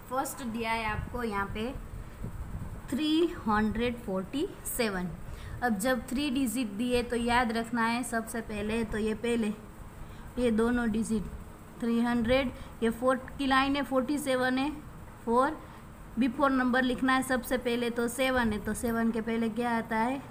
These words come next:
सिक्स। तो क्या होगा? थ्री हंड्रेड फ़ोर्टी सिक्स। अब ये फ़ोर्टी सेवन, फ़ोर्टी सेवन के बाद क्या आता है? फ़ोर्टी एट आता है, तो यहाँ पे थ्री हंड्रेड फ़ोर्टी एट।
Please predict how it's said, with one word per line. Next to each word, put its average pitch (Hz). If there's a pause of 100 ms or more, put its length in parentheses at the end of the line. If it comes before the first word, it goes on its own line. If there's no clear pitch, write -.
सिक्स। -
तो -
क्या 208
होगा? 220 (460)
थ्री 240
हंड्रेड 247
फ़ोर्टी 220 (200)
सिक्स। - (1000)
अब 277
ये 269 (320)
फ़ोर्टी 254
सेवन, 269 (440)
फ़ोर्टी 226
सेवन 233
के 233
बाद 226
क्या 233
आता 226
है? 226
फ़ोर्टी 220
एट 226
आता 220
है, 240 (220)
तो 202
यहाँ 196
पे 247 (1040)
थ्री 277
हंड्रेड 262
फ़ोर्टी 208 (400)
एट। 190